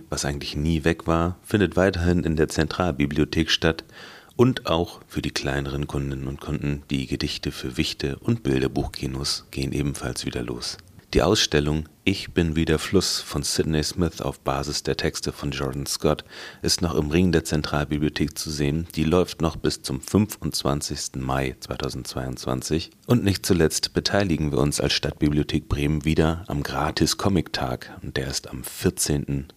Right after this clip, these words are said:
Mai zweitausendzweiundzwanzig. Im Oktober haben wir über die Busbibliothek der Stadtbibliothek Bremen gesprochen. Wir hatten die liebe Kollegin Nina zu Besuch, beziehungsweise unsere Moderatoren waren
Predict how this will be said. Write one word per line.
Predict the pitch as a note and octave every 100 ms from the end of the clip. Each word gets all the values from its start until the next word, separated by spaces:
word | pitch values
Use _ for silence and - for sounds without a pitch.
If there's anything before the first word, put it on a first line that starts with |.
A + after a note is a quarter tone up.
| _
Mai | C2 B1+ B1 - _
zweitausendzweiundzwanzig. | - C2 - C2 C#2 C2+ - - - B1+ B1+ - C2+ C2 - - - _ - -
Im | A2
Oktober | G#2 - C#3+ C3 F2+ D2+
haben | E2+ E2+
wir | D#2+
über | F2 E2 D#2
die | D#2+ E2
Busbibliothek | D#2 - - - D2+ C#2+ D2 - C#2+ C2+ -
der | C#2+
Stadtbibliothek | - C#2+ - C#2 C#2 - D2 C#2+
Bremen | D2 C#2 C#2 C#2+
gesprochen. | C#2 D2 D2 C2+ C2+
Wir | C2
hatten | D2+ - D2+
die | D2
liebe | D2 D2 D#2+
Kollegin | - D2 D2 C#2+
Nina | C#2+ C3+ C#3
zu | A#2+ G#2
Besuch, | G#2 F#2 G2 -
beziehungsweise | - - D2+ C#2+ C#2+ C#2 C2+
unsere | - C#2+ C#2
Moderatoren | B1+ B1+ B1+ B1 - F2 C#2+ C2+
waren | B1+ E2 C#2 C#2